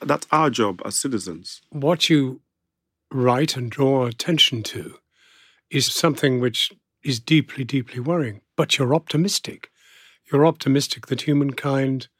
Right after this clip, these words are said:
Speaker 2: can sort itself out, that even the people in charge of the British government at the moment might wake up and understand what you're talking about.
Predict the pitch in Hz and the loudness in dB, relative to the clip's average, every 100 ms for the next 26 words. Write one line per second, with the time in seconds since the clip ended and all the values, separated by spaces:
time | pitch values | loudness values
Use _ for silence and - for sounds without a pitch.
0 | _ _ _ _ - - 190 202 156 123 | _ _ _ _ -10 -2 0 0 0 0
1 | 113 - 113 - 104 90 _ _ _ _ | -2 -2 -4 -4 -12 -14 _ _ _ _
2 | _ _ _ _ - 139 165 160 160 156 | _ _ _ _ -2 4 6 8 8 6
3 | 147 - _ _ _ _ _ _ _ 170 | 4 -4 _ _ _ _ _ _ _ -8
4 | 139 131 151 147 151 143 - 151 160 147 | -2 0 2 2 4 2 2 2 4 2
5 | 156 147 135 151 143 - 160 165 165 165 | 0 0 -2 -2 -2 0 0 2 0 2
6 | 185 208 143 - _ _ _ _ - 135 | 4 4 2 -4 _ _ _ _ -2 2
7 | 127 123 127 120 123 113 113 113 113 123 | 2 2 0 -2 -4 -2 -4 -6 -8 -6
8 | 107 110 123 113 120 - 113 - | -8 -8 -10 -8 -10 -12 -18 -18